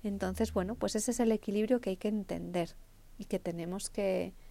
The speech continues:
que sopesar y trabajar. Yo sé que es difícil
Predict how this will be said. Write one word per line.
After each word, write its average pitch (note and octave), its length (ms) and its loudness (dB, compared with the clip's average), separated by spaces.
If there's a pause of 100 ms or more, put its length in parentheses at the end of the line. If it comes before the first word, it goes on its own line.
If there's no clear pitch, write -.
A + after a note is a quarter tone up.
(200)
que G3+ 120 0
sopesar A3 720 0
y A3+ 140 0
trabajar. F3+ 600 0
Yo F3 140 -2
sé G#3+ 180 -2
que G#3+ 360 2 (380)
es G#3 180 0
difícil B3+ 720 4